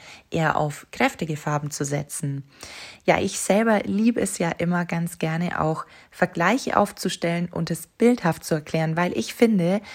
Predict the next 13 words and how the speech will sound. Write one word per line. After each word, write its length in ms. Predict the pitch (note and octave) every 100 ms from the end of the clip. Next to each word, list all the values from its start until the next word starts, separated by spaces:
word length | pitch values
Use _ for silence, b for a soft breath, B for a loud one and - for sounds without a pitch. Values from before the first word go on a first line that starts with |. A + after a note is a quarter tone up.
| B
dadurch 340 | - E3+ G#3 G3+
gelingt 320 | F3 G3 F#3+
es 180 | F3+ -
viel, 320 | - G#3+ A3+
viel 280 | A#3 G#3 G3+
besser, 360 | F3 F#3+ G3
die 140 | F3+ E3+
Themen 380 | - F#3 F#3 F3+
zu 100 | F3
verstehen 640 | - D#3+ - F3 F#3+ G3 B B B B -
und 180 | A#3+
vor 220 | - G#3 -
allen 480 | F3 F#3 F#3+ F#3